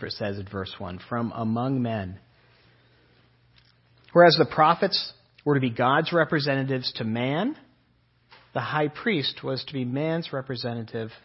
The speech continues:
to God. And to represent perfectly, to act on behalf of men, he had to share in their humanity. The high priest had to be human. It might seem silly to say that,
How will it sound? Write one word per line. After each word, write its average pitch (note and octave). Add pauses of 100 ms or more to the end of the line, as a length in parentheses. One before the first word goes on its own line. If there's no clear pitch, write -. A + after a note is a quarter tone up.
(320)
to -
God. F#2 (2000)
And A2+
to -
represent C3+
perfectly, D3 (200)
to -
act C#3+
on C#3
behalf D3 (160)
of A#2+ (140)
men, G#2+ (560)
he D#3
had D3
to C#3+
share D3+
in D3+
their D3
humanity. D3 (1700)
The -
high D3+
priest D#3
had D3
to D3
be C3+
human. C3+
It A#2+
might F#3+
seem F3
silly F#3
to C#3
say D#3+
that, G#2+